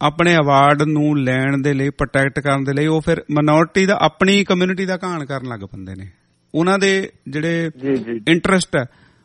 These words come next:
Speaker 1: ਉਹਨਾਂ ਨੂੰ ਪਿੱਛੇ ਛੱਡ ਕੇ ਮੈਜੋਰਟੀ ਦੇ ਇੰਟਰਸਟ ਵੱਲ ਨੂੰ ਦੇਖਣ ਲੱਗ ਪੈਂਦੇ ਕਿ ਮੈਂ ਮੈਜੋਰਟੀ ਤੋਂ ਇੱਕ ਤਗ-, ਤਗਮਾ ਲੈਣਾ ਆ। ਇਹ ਇੱਕ ਬਹੁਤ ਵੱਡੀ ਸ-, ਅੱਜ ਜਿਹੜੇ ਤਗਮੇ ਮਿਲ ਰਹੇ ਨੇ, ਇਹ ਉਹਨਾਂ ਨੂੰ ਮਿਲੇ ਨੇ ਜਿਨ੍ਹਾਂ ਨੇ ਆਪਣੇ ਉਸ ਮੈਜੋਰਟੀ ਨੂੰ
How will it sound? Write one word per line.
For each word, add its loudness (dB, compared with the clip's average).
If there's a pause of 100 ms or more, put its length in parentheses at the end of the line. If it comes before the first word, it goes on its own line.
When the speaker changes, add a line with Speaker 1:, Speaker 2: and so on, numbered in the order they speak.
(220)
Speaker 1:
ਉਹਨਾਂ 2
ਨੂੰ 0
ਪਿੱਛੇ 2
ਛੱਡ 0
ਕੇ -4
ਮੈਜੋਰਟੀ 4
ਦੇ 6
ਇੰਟਰਸਟ -2
ਵੱਲ 2
ਨੂੰ -4
ਦੇਖਣ -2
ਲੱਗ -2
ਪੈਂਦੇ 0
ਕਿ 0
ਮੈਂ 0
ਮੈਜੋਰਟੀ 2
ਤੋਂ 2
ਇੱਕ -2
ਤਗ-, 2 (160)
ਤਗਮਾ 0
ਲੈਣਾ -8
ਆ। -12 (340)
ਇਹ 6
ਇੱਕ -4
ਬਹੁਤ 0
ਵੱਡੀ -4
ਸ-, -2
ਅੱਜ 0
ਜਿਹੜੇ 2
ਤਗਮੇ 4
ਮਿਲ 0
ਰਹੇ 0
ਨੇ, -2
ਇਹ -2
ਉਹਨਾਂ 0
ਨੂੰ -2
ਮਿਲੇ -4
ਨੇ -4
ਜਿਨ੍ਹਾਂ -4
ਨੇ -6 (540)
ਆਪਣੇ -4 (120)
ਉਸ 0
ਮੈਜੋਰਟੀ -4
ਨੂੰ -8